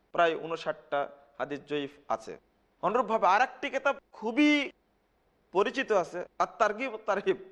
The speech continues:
এই তারগিব ও তারহিবের মধ্যে বাইশশো আটচল্লিশটি, দুই হাজার দুইশো আটচল্লিশটি হাদিস জয়ীফ আছে। এই জয়ীফ হাদিসের মধ্যে এমন কিছু হাদিস রয়েছে যা জাল,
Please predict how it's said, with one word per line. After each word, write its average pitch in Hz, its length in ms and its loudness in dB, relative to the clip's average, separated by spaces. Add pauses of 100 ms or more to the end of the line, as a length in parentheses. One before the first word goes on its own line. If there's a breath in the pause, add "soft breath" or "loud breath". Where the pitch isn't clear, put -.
(560)
এই 165 120 -2
তারগিব 180 540 0
ও 254 60 4
তারহিবের 226 560 0
মধ্যে 202 520 -6 (560)
বাইশশো 180 720 0
আটচল্লিশটি, 202 920 -2
দুই 170 240 -2
হাজার 180 420 0
দুইশো 180 360 -4 (120)
আটচল্লিশটি 208 960 -4 (280)
হাদিস 156 480 -2 (440)
জয়ীফ 226 300 2
আছে। - 300 -2 (840)
এই 240 320 6 (180)
জয়ীফ 220 300 0
হাদিসের 202 340 -2
মধ্যে 131 380 -4 (260)
এমন 226 380 2
কিছু 294 280 -2
হাদিস 247 360 0
রয়েছে 233 500 2 (380)
যা 254 140 2
জাল, 208 360 0